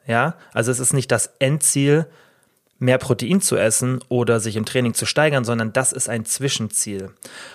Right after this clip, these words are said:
Und deswegen ist es eben so wichtig, weil man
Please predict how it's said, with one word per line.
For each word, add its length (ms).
Und 360
deswegen 360
ist 120
es 100
eben 160
so 180
wichtig, 520
weil 160
man 280